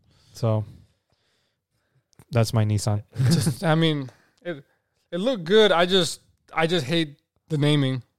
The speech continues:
Speaker 1: Yeah.
Speaker 2: But I understand.
Speaker 1: If everything goes well, I might be one of those people that tries to get it by, like, summer of twenty twenty-two, just because why not,
Speaker 2: That's
Speaker 1: right?
Speaker 2: what my pops did with the car.
Speaker 1: Yeah.
Speaker 2: He got,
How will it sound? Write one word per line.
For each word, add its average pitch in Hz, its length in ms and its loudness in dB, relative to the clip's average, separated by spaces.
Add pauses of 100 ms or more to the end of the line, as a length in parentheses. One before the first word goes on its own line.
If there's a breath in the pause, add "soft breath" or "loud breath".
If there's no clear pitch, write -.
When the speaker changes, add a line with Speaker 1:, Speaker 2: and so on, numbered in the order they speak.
Speaker 1:
Yeah. 120 260 4 (520)
Speaker 2:
But 147 260 6
I 143 180 4
understand. 131 680 2
Speaker 1:
If 135 180 4
everything 175 380 6
goes 131 280 2
well, 113 480 6
I 127 80 -2
might 123 240 2
be 120 160 4
one 117 160 4
of 117 60 4
those 113 160 4
people 113 320 0
that 107 100 2
tries 110 280 2
to 110 60 -4
get 107 220 2
it 104 120 4
by, 104 140 2
like, 98 200 0
summer 117 500 2
of 131 120 -2
twenty 143 200 4
twenty-two, 147 500 2 (680)
just 139 180 0
because 135 380 2
why 120 200 2
not, 101 280 0
Speaker 2:
That's 107 140 -4
Speaker 1:
right? 190 60 -2
Speaker 2:
what 196 40 0
my 175 100 4
pops 165 280 2
did 170 100 0
with 131 140 -2
the 123 40 -4
car. 151 460 -4
Speaker 1:
Yeah. 110 280 -2 (280)
Speaker 2:
He 165 220 -6
got, 156 480 4